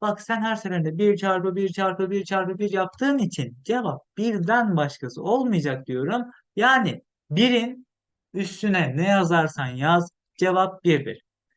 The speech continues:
Sayının birinci kuvvetini alırsan da elde edeceğin şey sayıdan başkası, o sayıdan başkası değildir diyorum ve bir sonraki sayfaya geçiyorum.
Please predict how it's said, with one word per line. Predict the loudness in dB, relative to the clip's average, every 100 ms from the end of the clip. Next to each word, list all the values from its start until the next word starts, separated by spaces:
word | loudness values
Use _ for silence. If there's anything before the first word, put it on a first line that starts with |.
| _ _ _
Sayının | -14 0 2 2 2 2 0
birinci | 0 -2 -2
kuvvetini | -4 -4 -4 -4
alırsan | -2 -4 -4 -10 -8
da | -8 -8 _ -2
elde | 0 2
edeceğin | 0 -2 -2 -6
şey | -10 -10
sayıdan | -14 -2 0 0 0 0 0
başkası, | -4 -8 -16 -10
o | -6 -4
sayıdan | -2 -2 -4 -6 -2
başkası | -2 -2 -8 -6 0
değildir | 2 2 -2 -6 -2
diyorum | 2 2 2 -4 -6 _ _
ve | -2
bir | 0
sonraki | -2 -8 -16 -10
sayfaya | -8 -2 0
geçiyorum. | 0 -4 -10